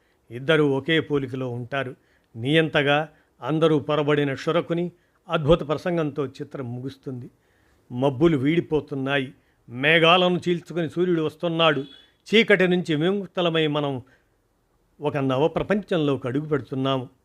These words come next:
అక్కడ మానవులు విద్వేషాన్ని జయిస్తారు, దురాశను జయిస్తారు,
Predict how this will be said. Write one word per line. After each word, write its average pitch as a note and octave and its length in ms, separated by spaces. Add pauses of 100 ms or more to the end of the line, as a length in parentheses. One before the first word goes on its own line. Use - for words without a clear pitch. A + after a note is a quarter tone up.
(160)
అక్కడ C#3+ 280
మానవులు C#3 580 (320)
విద్వేషాన్ని E3 680
జయిస్తారు, E3 600 (440)
దురాశను F#3 600
జయిస్తారు, F3 640